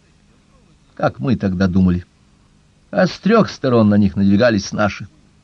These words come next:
Но орки оказались далеко не трусами. Они изготовились к бою, хотя и знали, что надежды у них нет,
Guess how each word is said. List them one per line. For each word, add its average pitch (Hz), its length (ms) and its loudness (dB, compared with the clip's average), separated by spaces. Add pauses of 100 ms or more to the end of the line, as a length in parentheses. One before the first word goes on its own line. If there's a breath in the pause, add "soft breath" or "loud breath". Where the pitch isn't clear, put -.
(420)
Но 170 460 2
орки 143 260 -2
оказались 131 560 0
далеко 117 480 0
не 120 140 2
трусами. 127 600 -2 (460 soft breath)
Они 107 260 4
изготовились 110 560 2
к 90 60 -4
бою, 143 520 2
хотя 98 260 -4
и 95 120 2
знали, 120 520 2
что 139 220 -6
надежды 123 460 0
у 117 40 2
них 110 220 -2
нет, 117 300 -2